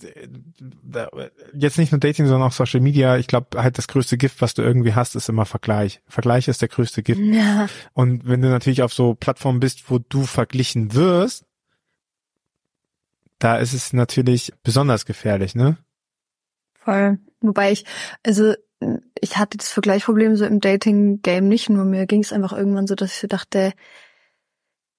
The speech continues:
Speaker 2: ich hab gar keine Motivation, jetzt so neue Leute kennenzulernen und dann das
Speaker 1: Mhm.
Speaker 2: Risiko einzugehen, dass ich die so treffe und dann nerven die mich und ich meine Zeit verschwendet. Wie ätzend ist das denn?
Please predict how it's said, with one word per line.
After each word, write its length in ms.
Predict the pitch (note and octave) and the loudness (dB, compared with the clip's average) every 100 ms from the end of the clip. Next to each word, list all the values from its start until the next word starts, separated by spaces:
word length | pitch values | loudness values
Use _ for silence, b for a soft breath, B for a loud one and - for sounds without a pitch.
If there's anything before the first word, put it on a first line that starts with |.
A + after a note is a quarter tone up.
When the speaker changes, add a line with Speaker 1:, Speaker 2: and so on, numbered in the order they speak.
| _ _ | _ _
Speaker 2:
ich 220 | - - F3 | -6 -4 -6
hab 200 | - - | -6 -6
gar 160 | E3+ | -4
keine 260 | - G3 G3+ | -2 0 2
Motivation, 640 | G#3+ A3 A3 - A3+ A#3+ | 0 0 -2 0 0 2
jetzt 160 | A3+ - | 0 0
so 80 | G#3+ | 0
neue 220 | G3+ G3 | 2 0
Leute 260 | G3 A#3 | 0 -2
kennenzulernen 580 | - G#3 G#3 G3+ G3+ G3+ | 0 0 0 0 0 2
und 140 | G3 G3 | 0 0
dann 120 | G3 | -2
das 140 | G3+ | 0
Speaker 1:
Mhm. 40 | A3+ | 0
Speaker 2:
Risiko 260 | A3 - - | 0 -2 -2
einzugehen, 420 | G3+ - G#3 G3+ | -2 -2 0 0
dass 160 | F#3 | 0
ich 100 | G3+ | -4
die 120 | - F#3 | -4 -4
so 100 | F3 | -2
treffe 280 | - G3+ | -4 0
und 60 | G#3 | 0
dann 140 | F3 | 2
nerven 340 | E3+ F#3+ - A#3 | 0 0 0 -2
die 80 | F#3+ | 0
mich 200 | F3 F3+ | -2 0
und 60 | |
ich 100 | E3+ | 0
meine 200 | F3 D#3+ - | 0 -2 -4
Zeit 260 | D#3+ G3+ | -6 -6
verschwendet. 680 | - A#3 - E3+ F3 E3+ - | -4 -4 -2 0 0 -2 -2
Wie 80 | E3+ | -2
ätzend 280 | E3 - F#3+ | -2 -4 -4
ist 160 | - | -6
das 200 | F#3 - | -6 -6
denn? 420 | - E3+ F#3+ G3+ | -2 0 0 -4